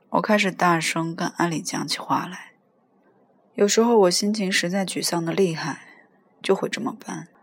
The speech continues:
我口口声声叫他回家取自行车去，到鲍比法隆家门口来找我。我们在缅因的时候，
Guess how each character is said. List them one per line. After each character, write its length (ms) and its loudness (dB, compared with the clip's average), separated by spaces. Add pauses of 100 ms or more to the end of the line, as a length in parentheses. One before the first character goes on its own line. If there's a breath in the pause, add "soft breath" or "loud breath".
(380 soft breath)
我 100 8
口 160 4
口 120 4
声 220 0
声 220 -2
叫 160 4
他 120 2
回 220 -4
家 220 -2
取 180 -6
自 160 -10
行 220 -4
车 200 0
去， 340 -4 (720 soft breath)
到 140 8
鲍 240 6
比 340 -8
法 200 -6
隆 180 -4
家 160 0
门 180 -4
口 140 -6
来 140 -10
找 240 -6
我。 300 -8 (1160 soft breath)
我 80 2
们 140 2
在 160 6
缅 180 0
因 160 -2
的 100 2
时 200 -6
候， 340 -8